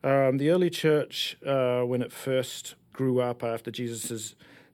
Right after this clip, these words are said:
death and his ascension, as it were, was Jewish. It was predominantly Jewish. Everybody was a Jew. Everybody observed the Jewish law. They all made pilgrimages to Jerusalem. Paul came along and said,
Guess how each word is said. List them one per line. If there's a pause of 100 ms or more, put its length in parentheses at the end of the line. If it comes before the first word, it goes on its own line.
(100)
death
and
his
ascension,
as
it
were,
was
Jewish.
It
was
predominantly
Jewish.
Everybody
was
a
Jew.
Everybody
observed
the
Jewish
law.
They
all
made
pilgrimages
to
Jerusalem.
Paul (460)
came
along (480)
and
said,